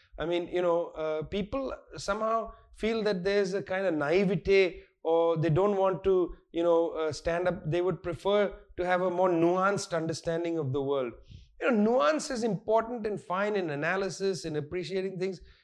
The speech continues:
but sometimes in politics, nuance has its problems, you know.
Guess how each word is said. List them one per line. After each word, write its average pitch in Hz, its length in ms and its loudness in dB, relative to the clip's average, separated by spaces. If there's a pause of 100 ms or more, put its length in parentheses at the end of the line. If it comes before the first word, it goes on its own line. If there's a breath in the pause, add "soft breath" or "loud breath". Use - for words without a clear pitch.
but 185 100 -8
sometimes 254 520 -2
in 262 120 -2
politics, 214 600 -4
nuance 208 400 -2
has 202 180 -2
its 202 140 -8
problems, 185 560 -8
you 139 80 -6
know. 156 200 -4